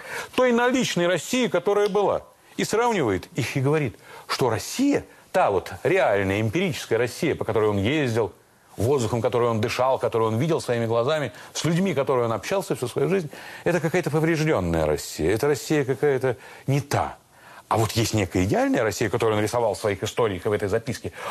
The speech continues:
Вот к этой России нам надо стремиться. Это миф. На этом будет построена вся русская мысль впоследствии. И потом будет сказано, что восстание декабристов – это попытка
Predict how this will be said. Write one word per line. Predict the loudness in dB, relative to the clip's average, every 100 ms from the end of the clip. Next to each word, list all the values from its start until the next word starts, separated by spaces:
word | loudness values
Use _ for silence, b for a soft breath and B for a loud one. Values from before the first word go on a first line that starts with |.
| B
Вот | -2 0
к | 0
этой | 2 4 2
России | 0 0 -2 -2 B B
нам | -2 0
надо | 2 0 -2 B
стремиться. | -10 -2 0 2 -2 -4 -6 -6 B B -6
Это | 0
миф. | 2 0 -2 -8 _ B B B
На | 0
этом | 0 2
будет | 0 -2
построена | -2 0 2 0
вся | -2 -2 -2
русская | -4 -2 -2
мысль | -2 -2
впоследствии. | -4 -2 -4 -6 -8 -10 -10 B B B
И | -2
потом | 0 2
будет | 0 -2
сказано, | 0 2 2 0
что | 0 0
восстание | 0 0 0 0
декабристов – | 0 0 0 -2 -4 -6 B B B
это | -2 0
попытка | -2 -2 -2 0 -2